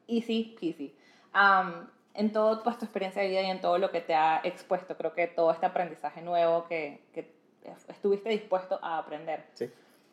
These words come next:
Speaker 1: Si pudieras, si tuvieras la oportunidad como que dar un consejo de algo, de,
Speaker 2: Ok.
Speaker 1: de, de, basado en tu vida, basado en tu, en tu caminar, basado en estos diez años que yo te conozco, em, ¿qué pudieras decir?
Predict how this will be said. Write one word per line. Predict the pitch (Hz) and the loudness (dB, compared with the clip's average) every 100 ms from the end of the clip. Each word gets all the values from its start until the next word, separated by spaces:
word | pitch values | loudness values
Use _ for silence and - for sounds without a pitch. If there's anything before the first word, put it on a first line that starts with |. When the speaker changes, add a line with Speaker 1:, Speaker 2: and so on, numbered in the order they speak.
| _ | _
Speaker 1:
Si | - | -6
pudieras, | 202 208 226 226 - | 0 4 4 2 -4
si | |
tuvieras | 208 202 | 0 4
la | 233 | 4
oportunidad | 240 196 175 | 2 -2 -4
como | 196 214 | -2 2
que | |
dar | 165 | 2
un | 175 | 2
consejo | 185 196 190 185 185 175 - _ _ - | 0 -4 -2 -2 -4 -14 -18 _ _ -10
de | 160 - | -10 -8
algo, | 151 143 - - _ _ - | -10 -12 -16 -20 _ _ -16
de, | 165 151 - - | -10 -8 -10 -12
Speaker 2:
Ok. | 160 | -14
Speaker 1:
de, | 156 151 156 | -14 -14 -8
de, | 160 160 - | -8 -8 -14
basado | - 170 - 175 | -14 -12 -8 -8
en | 190 | -6
tu | 190 | -6
vida, | 165 151 | -6 -6
basado | 151 151 160 | -6 -8 -12
en | 170 | -14
tu, | 185 185 | -12 -12
en | 170 | -12
tu | 165 | -16
caminar, | 156 160 151 151 | -14 -14 -12 -10
basado | 147 147 147 151 | -10 -10 -10 -10
en | 165 | -12
estos | 165 165 | -14 -10
diez | 175 | -10
años | 165 160 | -10 -14
que | 160 | -16
yo | |
te | 156 | -16
conozco, | 165 151 147 - - _ _ _ - | -14 -14 -16 -20 -20 _ _ _ -6
em, | 175 165 151 147 - _ _ _ _ _ - | -4 -4 -6 -18 -20 _ _ _ _ _ -4
¿qué | 202 | -2
pudieras | 208 208 202 | 0 -2 -2
decir? | 185 170 147 | -8 -14 -18